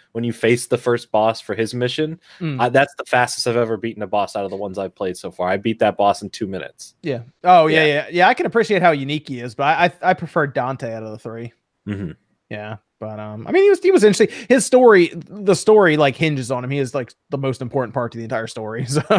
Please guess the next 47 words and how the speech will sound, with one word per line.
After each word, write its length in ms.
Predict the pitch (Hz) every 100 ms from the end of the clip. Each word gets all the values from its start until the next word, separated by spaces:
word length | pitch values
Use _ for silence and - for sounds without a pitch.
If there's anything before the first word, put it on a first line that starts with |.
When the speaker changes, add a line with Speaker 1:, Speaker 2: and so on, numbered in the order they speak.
| - 180 135
Speaker 1:
Yeah. 220 | 113 110 156
Speaker 2:
it's, 160 | 151
it's 180 | 170 185
pretty 220 | - 175
interesting 340 | 147 139 143 127
what 120 | 120
happens 340 | 120 107 107
throughout 240 | - 104 101
it. 80 | 117
So 80 |
you'll, 140 | 254 214
you'll 160 | 254
like 260 | 240 214 214
it 140 | 220
just 160 | 180 170
for 80 | 165
the 80 | 143
story 280 | 165 147
anyway. 460 | 131 143 165 180 170 _ _
Uh, 480 | - 147 147 143 143
so 140 | 135 160
if 120 | 240
you 60 |
just 160 | 427 165
got 220 | 160 196
him, 80 | 135
you're 80 | 160
still, 220 | - 214
like, 180 | 139 135
in 80 | 123
the 80 | 117
first 240 | 123 -
quarter 240 | - 131
of 60 | 104
the 80 | 98
game 240 | 107 123
then. 240 | 113 123 120 _ _ _ _ _ _
So 400 | - 113 113 117 - _ _ -
Speaker 1:
Nice. 360 | 117 - - _ _ -
Speaker 2:
yeah, 180 | 151 135
you'll, 160 | 208
you'll 100 | 370
have 120 | 180
fun 140 | 127 120
with 120 | 127
it. 120 | 185
There's, 260 | 294 277